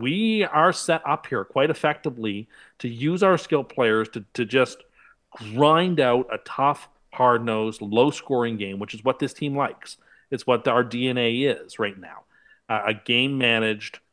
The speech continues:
seventeen ten type of ball game. I think that's what we're kinda gonna get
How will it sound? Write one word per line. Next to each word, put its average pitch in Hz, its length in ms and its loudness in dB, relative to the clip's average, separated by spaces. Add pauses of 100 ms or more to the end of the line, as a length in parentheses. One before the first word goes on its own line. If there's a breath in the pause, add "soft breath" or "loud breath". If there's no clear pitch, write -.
seventeen 117 720 -2
ten 113 280 -4
type 110 220 -4
of 92 80 -20
ball 101 240 0
game. 87 260 -14
I 92 120 -14
think 143 220 -8
that's 139 280 0
what 123 160 -4
we're 117 140 -8
kinda 131 480 -6 (180)
gonna 117 180 -4
get 104 440 -4